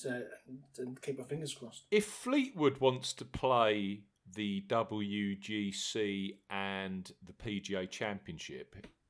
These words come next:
Speaker 2: he wouldn't be able to play the Betfred Masters, would he? 'Cause of the fourteen day quarantine period when he hits
Speaker 1: Well,
Speaker 2: America?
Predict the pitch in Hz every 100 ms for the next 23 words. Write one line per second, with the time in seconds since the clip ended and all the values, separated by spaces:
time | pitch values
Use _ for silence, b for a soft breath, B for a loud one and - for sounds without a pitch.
0 | _ - 147 165 151 127 120 - 110 107
1 | 104 101 - 131 127 101 92 82 - 82
2 | - 78 73 73 90 92 117 69 64 _
3 | _ _ _ _ _ _ _ - 113 110
4 | 98 98 117 104 98 104 98 98 104 101
5 | 98 98 95 - _ _ _ _ _ _
6 | - 117 107 107 107 104 101 110 107 113
7 | 123 117 110 107 120 - 185 190 165 135
8 | 151